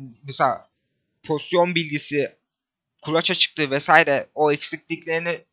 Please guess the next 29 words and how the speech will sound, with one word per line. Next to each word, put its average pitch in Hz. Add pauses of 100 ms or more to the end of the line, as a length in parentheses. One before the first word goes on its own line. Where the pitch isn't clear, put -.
(120)
kapat-, 151
kolejde 180
çok 196
iyi 135
kapatıyor. - (280)
Hiç -
fena 143
kapatmıyor. 117
Çok -
iyi 131
demek 127
biraz 127 (340)
abartı 127
olabilir 120
ama 190 (1120)
temel 233
olarak 220 (160)
üç -
dört 208
numarayı, 196
e, 202 (680)
rahatlıkla 151
savunabiliyor 113 (180)
ve 247 (340)
pivot 240
savunma 165
potansiyeli 175
de 214
var. -